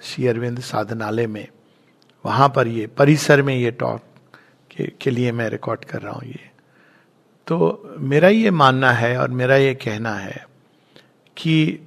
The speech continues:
कुछ समय के लिए हम अपने सारे पूर्वाग्रहों को किनारे कर दें, पक्ष विपक्ष सबको किनारे कर दें, और हम सब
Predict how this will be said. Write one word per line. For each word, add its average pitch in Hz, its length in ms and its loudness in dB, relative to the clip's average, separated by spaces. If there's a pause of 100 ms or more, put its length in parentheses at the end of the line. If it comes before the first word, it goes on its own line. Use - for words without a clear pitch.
(240)
कुछ 208 180 -2
समय 156 380 2
के 160 120 -2
लिए 151 120 4
हम 139 180 2
अपने 151 140 -4
सारे 135 340 4
पूर्वाग्रहों 117 760 -2
को 117 160 -14
किनारे 110 420 -10
कर - 160 -16
दें, - 260 -20 (1200)
पक्ष - 320 2
विपक्ष 127 440 -4
सबको - 540 -6
किनारे - 340 -10
कर - 200 -14
दें, 123 220 -14 (640)
और 120 120 -2
हम 147 240 2
सब 175 380 2